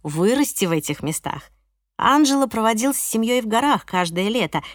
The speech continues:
и это заметно. Путь сложный,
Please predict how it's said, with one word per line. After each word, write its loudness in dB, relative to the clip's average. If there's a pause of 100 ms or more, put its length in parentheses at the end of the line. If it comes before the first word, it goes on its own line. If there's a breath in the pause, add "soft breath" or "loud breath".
(300 loud breath)
и 0
это 0
заметно. 0 (540)
Путь 0
сложный, 0